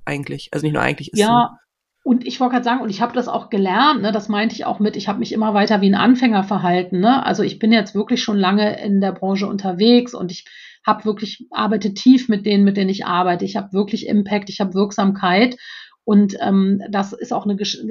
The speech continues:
Speaker 2: also eine Entscheidung dann zu sagen, ich mache mich an der Stelle ein bisschen rar in Form von,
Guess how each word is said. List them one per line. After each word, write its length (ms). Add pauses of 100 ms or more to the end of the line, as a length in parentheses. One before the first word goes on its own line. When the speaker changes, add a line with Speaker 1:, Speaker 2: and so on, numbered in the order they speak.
(120)
Speaker 2:
also 200
eine 160
Entscheidung 580
dann 220
zu 160
sagen, 440 (340)
ich 160
mache 480
mich 180
an 60
der 100
Stelle 280
ein 120
bisschen 320
rar 420
in 140
Form 320
von, 520